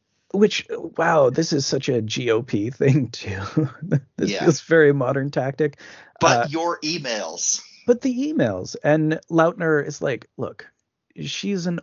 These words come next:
Speaker 1: orphan. She was taken in by my mother. We grew up together.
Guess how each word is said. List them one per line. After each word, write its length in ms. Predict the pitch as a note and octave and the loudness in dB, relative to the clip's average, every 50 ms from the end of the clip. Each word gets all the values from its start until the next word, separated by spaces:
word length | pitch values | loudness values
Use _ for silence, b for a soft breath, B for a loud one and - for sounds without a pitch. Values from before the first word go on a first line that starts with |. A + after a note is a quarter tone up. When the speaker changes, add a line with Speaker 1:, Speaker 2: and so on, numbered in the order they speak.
| _ | _
Speaker 1:
orphan. 540 | - A#2 A#2+ C3 A#2+ - - G#2+ F#2 E2+ D#2+ | -2 0 0 0 0 -4 -6 -8 -6 -8 -10
She 200 | - - - A#2+ | -12 -8 -6 -4
was 180 | A2+ A#2+ A2+ - | -2 -2 -4 -4
taken 380 | - - B2 C3 C3 - A#2+ B2 | -4 -4 -4 -2 -2 -2 -2 0
in 200 | A#2+ A#2 A2 G2+ | 0 0 0 -2
by 240 | F#2+ F#2+ G2+ A2 | 0 0 0 0
my 220 | G#2+ A2 A2 A2 G#2 | 0 0 0 0 0
mother. 440 | G2+ F#2+ F#2 F#2 G2 F#2+ F2+ D#2+ E2 | -2 -2 -2 -2 -2 -2 -4 -4 -4
We 160 | G#2+ G#2 - | -4 -4 -4
grew 320 | - - - G2+ F#2+ F2 | -2 -4 -2 0 2 4
up 200 | E3 E3+ E3+ - | 4 2 0 -2
together. 480 | - - D3+ B2 G#2 G2 F#2+ E2+ E2+ | -8 -4 0 0 0 0 0 -4 -6